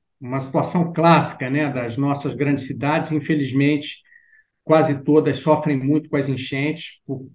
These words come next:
problemas que a gente conhece bem, e justamente por isso,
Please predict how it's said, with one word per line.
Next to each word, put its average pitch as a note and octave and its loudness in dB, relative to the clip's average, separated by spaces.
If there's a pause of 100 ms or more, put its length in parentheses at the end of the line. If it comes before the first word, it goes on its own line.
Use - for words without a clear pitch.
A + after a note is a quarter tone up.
(140)
problemas B2+ -2
que B2+ -10
a A#2 -2
gente A2+ -8
conhece B2 -6
bem, C3 -4 (600)
e D#3+ 6
justamente D#3+ 0
por C3+ 0
isso, E3+ -2